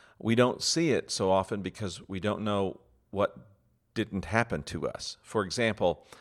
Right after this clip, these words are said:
I drove to work this morning, and I have no idea of the car wreck that God prohibited me from having.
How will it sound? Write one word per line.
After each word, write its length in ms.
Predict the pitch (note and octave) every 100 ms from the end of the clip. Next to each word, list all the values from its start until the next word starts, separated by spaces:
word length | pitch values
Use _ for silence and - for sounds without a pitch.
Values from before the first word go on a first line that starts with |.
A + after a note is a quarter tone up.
| - -
I 100 | A#2+
drove 260 | A2+ G#2+ G2
to 100 | A2
work 200 | B2+ C#3+
this 220 | F#2 -
morning, 300 | D#2+ D#2+ D#2+
and 160 | D#2 - -
I 120 | G2
have 120 | F2+
no 160 | G2 G#2+
idea 380 | G#2+ A2+ A2
of 140 | E2 D#2+
the 80 | E2+
car 380 | - B2 A#2
wreck 260 | F#2 D2+ -
that 140 | -
God 280 | E2 E2+ E2
prohibited 520 | - E2+ G#2 F#2+ D#2+
me 140 | D2+ E2
from 200 | - D#2+
having. 400 | F#2+ F2+ C2+